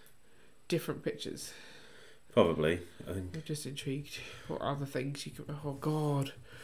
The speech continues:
Speaker 2: <laughs>
Speaker 1: none of them are good.
Speaker 2: Yeah, they just get worse.
Speaker 1: Well, I don't, like, I don't mind that as much as I mind the pic-, uh, face picture.
Speaker 2: Really?
Speaker 1: I don't know. Like, that one's at least vaguely symmetrical-y.
Speaker 2: Yep.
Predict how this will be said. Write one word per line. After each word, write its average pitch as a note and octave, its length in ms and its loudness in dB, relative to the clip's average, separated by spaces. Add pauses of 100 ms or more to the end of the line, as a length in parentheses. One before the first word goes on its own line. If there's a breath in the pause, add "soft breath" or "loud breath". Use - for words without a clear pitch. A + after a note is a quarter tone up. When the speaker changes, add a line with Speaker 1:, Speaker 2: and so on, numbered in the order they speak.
(140 loud breath)
Speaker 2:
<laughs> - 1080 2
Speaker 1:
none A#3+ 200 12
of B3+ 160 12
them A#3 200 12
are A3+ 100 12
good. A3+ 460 12
Speaker 2:
Yeah, - 120 6
they C#3+ 120 4
just F#2+ 180 6
get - 120 6
worse. D#2+ 360 6
Speaker 1:
Well, C#4 180 12
I D4 160 12
don't, D#4 200 2 (1000 loud breath)
like, C#4 260 6
I A3+ 80 12
don't D#4 240 12
mind C4+ 240 12
that B3 80 12
as G3 140 10
much G#3+ 140 8
as G3+ 60 4
I G3+ 160 10 (320 loud breath)
mind F#3+ 280 6
the E3+ 80 2
pic-, - 400 8
uh, F3 220 4
face F#3+ 280 6
picture. - 420 -2
Speaker 2:
Really? D#3 400 8 (800 soft breath)
Speaker 1:
I F#3 120 0
don't F3 160 0
know. D#3+ 340 8 (360 loud breath)
Like, F#3+ 180 6
that A3 180 12
one's F#3+ 260 10
at - 140 8
least D#3+ 280 4
vaguely F3 480 10
symmetrical-y. G3 920 8 (840 loud breath)
Speaker 2:
Yep. - 380 8